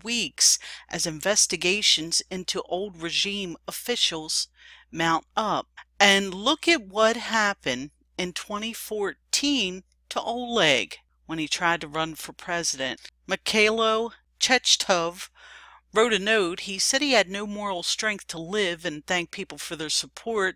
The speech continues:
Then he stepped out of a window of his seventeenth floor apartment, leaving his slippers behind for his wife to find later. Chechtov was once a senior member of Ukraine's Party of Regions, which had a strong grip on power until the revolution a year ago.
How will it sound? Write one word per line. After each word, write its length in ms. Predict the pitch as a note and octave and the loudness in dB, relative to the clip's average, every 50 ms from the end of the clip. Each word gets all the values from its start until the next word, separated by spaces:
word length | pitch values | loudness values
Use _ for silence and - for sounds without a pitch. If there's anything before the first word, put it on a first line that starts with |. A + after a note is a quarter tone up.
| _ _ | _ _
Then 180 | - A3+ A3+ | -4 -4 -2
he 100 | B3 B3 | 0 2
stepped 420 | - - - - C#4 C#4 - - D4+ | 4 4 4 4 2 -2 0 2 4
out 160 | C#4+ C#4 C4+ | 4 4 2
of 140 | C4 A3 G#3 | 0 -6 -8
a 20 | |
window 540 | F#3 F3 E3+ A3+ B3+ B3+ A3+ G3 F3 F3 F3 | -14 -10 -6 -6 -6 -4 0 0 0 2 0
of 100 | E3 D3 | -2 -4
his 140 | D#3+ D#3 - | -2 -4 -2
seventeenth 580 | - G#3+ G3 F3 F#3 F3 - - F#3 E3+ D#3 | 2 2 0 0 0 -8 -8 -8 -8 -8 -10
floor 240 | - - E3+ D#3+ D#3 | -10 -10 -8 -6 -6
apartment, 640 | C#3 - - - E3+ D#3+ D#3 - - C3+ C3 - _ - - - - - - _ - | -6 -6 -2 0 0 0 0 -2 -6 -8 -8 -8 _ -20 -18 -18 -18 -18 -20 _ -4
leaving 300 | - C4+ C4+ C4 A#3 G3 | -4 -2 0 0 0 0
his 100 | E3+ E3+ | 0 2
slippers 420 | - - - A#3 A#3 - E3 E3 | 2 2 2 2 -2 -2 -6 -8
behind 460 | - - E3+ E3 E3+ E3 D#3+ D#3+ E3 - | -2 -2 -2 0 2 0 0 0 -2 -6
for 100 | - F#3+ | -6 -6
his 200 | F3+ - - G3 | -6 -6 -4 -2
wife 200 | F#3+ F3+ F3 - | -2 -2 -2 -4
to 80 | - E3 | -8 -10
find 400 | - - F3 E3 E3 E3+ F3 F3 | -6 -2 0 2 2 2 0 0
later. 420 | F3 E3+ E3 D#3 D#3 C#3+ D3 D#3 _ _ _ - - - - - - _ | 0 2 2 2 0 0 -2 -6 _ _ _ -20 -18 -16 -16 -18 -16 _
Chechtov 680 | - - G#3+ F#3+ - - - - G#3 F#3 F3+ F3 E3+ E3 | -4 -2 -2 0 0 0 -2 0 2 0 0 0 -4 -4
was 260 | E3 D#3+ D3+ - - - | -4 -2 -2 -2 -4 -4
once 300 | G3 G3+ G3 - - F3 | -6 -6 -4 -6 -6 -2
a 80 | D#3+ | 0
senior 460 | - - - - A3+ A3+ A#3 A3+ F#3+ | 2 2 2 2 0 -2 -4 -4 -4
member 400 | E3+ F#3 F#3+ G3+ G#3 - F3+ E3 | -2 -4 -4 -4 -4 -2 -2 -2
of 120 | D#3 D3+ D3+ | -2 -4 -8
Ukraine's 460 | E3+ E3 - - G3 F#3+ F#3 F3+ - | -14 -12 -8 -4 -4 -4 -2 -4 -6
Party 380 | - - F#3+ F3+ F3 F3 E3+ D3+ | -6 -4 -2 -2 -2 -2 -4 -6
of 120 | C#3 D3 | -6 -6
Regions, 640 | D#3 E3+ F#3 F#3 F3+ - D#3+ C#3+ D3 D3 - - - - - - - - _ - | -8 -6 -6 -6 -4 -4 -4 -4 -4 -2 -4 -4 -4 -6 -14 -20 -20 -20 _ -8
which 160 | F3 F3+ - | -4 -4 0
had 240 | - G3+ G3+ G3 F3+ | 2 4 4 4 4
a 80 | E3+ D#3 | 2 2
strong 500 | - - - - G#3 G#3 A#3 B3+ C4 B3 | 2 0 0 0 0 0 0 -4 -6 -8
grip 500 | - - F3 F#3 B3 B3 G3+ - - F3 | -10 -10 -2 2 4 4 2 2 -2 -4
on 160 | E3 E3 E3 | -4 -4 -6
power 440 | - - - G#3+ G#3 G3+ F#3 D#3+ D3+ | -10 -6 -4 -4 -4 -2 -4 -4 -4
until 260 | D#3 D#3+ - F#3+ E3+ | -4 -6 -8 -8 -8
the 80 | D#3 | -4
revolution 720 | D#3 E3 E3 D#3 D#3+ E3 E3 F3 F3+ F3 - - E3+ D#3 D#3+ | 0 0 0 -2 -4 -8 -10 -8 -6 -4 -4 -2 -2 -4 -6
a 20 | |
year 300 | D#3+ E3 E3+ E3 E3 E3 | -6 -4 -4 -2 0 0
ago. 440 | D#3+ D3 C#3+ C#3+ C#3 C#3 C#3 C#3+ | 0 0 0 0 2 0 0 -4